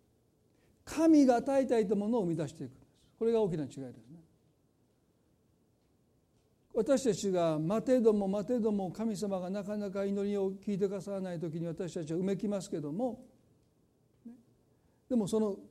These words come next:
私たちのうめきは、あの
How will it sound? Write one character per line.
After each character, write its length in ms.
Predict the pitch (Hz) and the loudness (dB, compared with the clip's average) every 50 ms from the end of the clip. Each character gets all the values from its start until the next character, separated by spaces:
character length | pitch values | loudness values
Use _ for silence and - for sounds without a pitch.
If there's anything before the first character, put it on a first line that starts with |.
| - _ _ _ _ _ _ _ _ _ _ 226 | -20 _ _ _ _ _ _ _ _ _ _ -4
私 240 | 175 233 208 165 | -2 -2 -2 -2
た 80 | - 185 | -2 -4
ち 80 | 151 165 | -4 -4
の 100 | 185 190 | -2 0
う 40 | |
め 160 | 190 202 202 190 | 0 0 0 0
き 160 | - 190 175 | -2 -4 -2
は、 260 | 165 170 165 160 156 160 - - _ _ _ _ _ _ _ _ _ _ _ _ _ _ _ _ _ _ _ _ _ _ _ _ _ _ - | -2 -2 -2 -4 -6 -10 -18 -20 _ _ _ _ _ _ _ _ _ _ _ _ _ _ _ _ _ _ _ _ _ _ _ _ _ _ -6
あ 100 | 220 208 | -4 -2
の 280 | 208 208 202 190 214 | -2 -2 -2 -4 -6